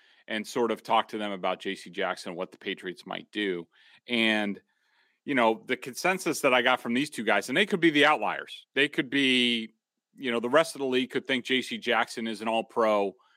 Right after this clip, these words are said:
shutdown guy. I don't know. But these, both of these personnel executives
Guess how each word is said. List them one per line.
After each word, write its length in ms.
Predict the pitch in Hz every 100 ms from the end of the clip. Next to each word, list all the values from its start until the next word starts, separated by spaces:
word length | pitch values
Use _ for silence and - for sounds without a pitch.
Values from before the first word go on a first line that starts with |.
| -
shutdown 600 | - 131 107 117 98 87
guy. 260 | 90 78 80
I 140 | 113
don't 100 | 101
know. 160 | 92 82
But 140 | 117 110
these, 340 | 156 165 -
both 380 | 117 151 170 180
of 120 | 143
these 220 | 139 131
personnel 480 | - 135 - 120 110
executives 680 | 98 104 98 98 92 85